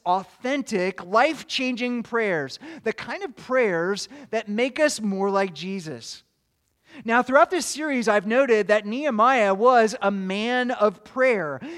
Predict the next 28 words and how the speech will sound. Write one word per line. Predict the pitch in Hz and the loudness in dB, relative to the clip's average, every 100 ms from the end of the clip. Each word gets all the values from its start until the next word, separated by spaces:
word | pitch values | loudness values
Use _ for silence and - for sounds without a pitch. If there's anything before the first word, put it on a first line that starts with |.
| 277 | -8
In | 226 | -6
fact, | 220 247 247 | 0 0 0
I | 220 | -4
think | 240 330 | -4 -4
that | 294 | -2
that's | 220 247 240 | 2 0 0
one | 233 | -6
of | 247 | -2
the | 220 | -2
secrets | 208 - 311 277 220 208 - | -4 -6 -8 -2 0 0 -2
of | - 214 | 0 2
his | 202 226 220 | 2 -6 -6
greatness. | 175 196 247 247 175 143 202 | -4 0 0 -2 -8 -8 -8
Nehemiah | 233 254 240 247 240 | -4 -2 2 2 2
was | 226 226 - | 0 -4 0
always | 214 240 262 269 202 | 4 4 4 0 -4
praying. | - - 226 247 233 196 151 131 - 311 - 285 | -12 -10 -2 0 0 -2 -4 -8 -12 -16 -18 -12
Some | - 277 285 | 0 2 4
of | 233 | 6
us, | 202 247 - | 6 6 4
if | 214 | -4
we're | 175 185 | -2 0
honest, | 196 202 185 196 - - 349 - | 2 0 -2 -6 -12 -20 -20 -10
pray | - 226 233 240 | 0 2 4 4
as | 202 214 | 2 2
a | 190 | 2
last | 175 214 277 285 - - | 2 4 2 0 -8 -6
resort, | 196 170 247 220 190 208 | -4 -2 2 4 4 0